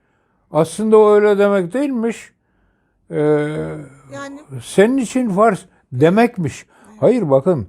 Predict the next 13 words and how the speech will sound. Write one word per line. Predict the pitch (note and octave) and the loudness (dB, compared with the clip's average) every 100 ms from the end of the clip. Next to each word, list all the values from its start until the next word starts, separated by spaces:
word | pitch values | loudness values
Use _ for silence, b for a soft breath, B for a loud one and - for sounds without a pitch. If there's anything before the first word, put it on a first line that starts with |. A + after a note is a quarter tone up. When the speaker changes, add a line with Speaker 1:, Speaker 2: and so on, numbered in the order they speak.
| - | -4
Speaker 1:
nafileler | A2 A#2+ C3+ D#3+ - F#3+ F3+ F#3 G3 B3 | 0 2 4 2 2 -2 2 4 6 4
üzerinde | C4+ G#3 G3 G3+ F#3+ F#3 E3 C3+ C3 F#3 - _ _ | 2 -2 -2 0 0 -2 -2 -2 0 -2 -10 _ _
yapılan | A#2 B2+ D3+ - F3 D3 E3 G3+ - _ _ | -2 2 2 2 2 4 2 -4 -12 _ _
teşvik | - D#3+ D3 - C4 C#4 B3 | -2 0 0 0 0 2 2
edici | G3 D3+ C3+ B2 G2 - _ _ _ _ - | 0 2 0 0 -2 -6 _ _ _ _ 0
ifadeler | D3 - E3+ D3+ C3 C3+ G#3 A#3 - _ _ _ _ _ _ _ _ _ - | 2 6 4 4 2 4 2 0 -8 _ _ _ _ _ _ _ _ _ -14
ne | A#2+ A#2+ E3 A3+ | -6 0 4 4
hale | A3+ A3 G3 F3 | 6 4 4 4
getirmişler, | D#3 D#3 D3+ C3 A#2 C3 B2 - - _ _ | 2 0 -4 -4 -8 -2 -2 -2 -14 _ _
e, | A2+ A#2 A#2+ A#2 A2 G#2+ - _ - | -6 -2 2 2 2 -2 -18 _ -14
şeyi | - C#3+ A#2+ | -4 -2 0
görüyor | A#2+ E3+ B3 | 0 2 0
musunuz? | F#3+ - A#2 G2+ | -2 -4 -6 -6